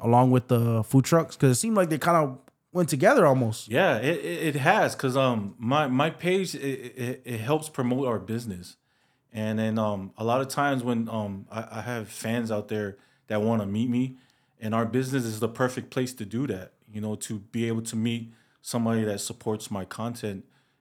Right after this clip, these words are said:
Speaker 2: You know, that's, that's the least I could do, you know, coming and asking to take a picture with me. It,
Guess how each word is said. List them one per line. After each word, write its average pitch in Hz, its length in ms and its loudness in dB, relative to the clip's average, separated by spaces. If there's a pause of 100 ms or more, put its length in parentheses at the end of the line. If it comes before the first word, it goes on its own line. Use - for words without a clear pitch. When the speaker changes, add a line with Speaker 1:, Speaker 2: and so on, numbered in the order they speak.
(120)
Speaker 2:
You 107 80 -6
know, 107 80 -4
that's, 143 200 4
that's 165 220 2
the 113 100 -2
least 120 260 0
I 101 80 -2
could 92 160 -10
do, 90 220 -12 (420)
you 113 100 -6
know, 107 200 -2
coming 120 320 -2
and 110 80 2
asking 110 320 -2
to - 60 -12
take 117 200 -6
a 101 60 -6
picture 113 560 -8 (460)
with 107 140 -6
me. 117 240 0
It, 120 260 -10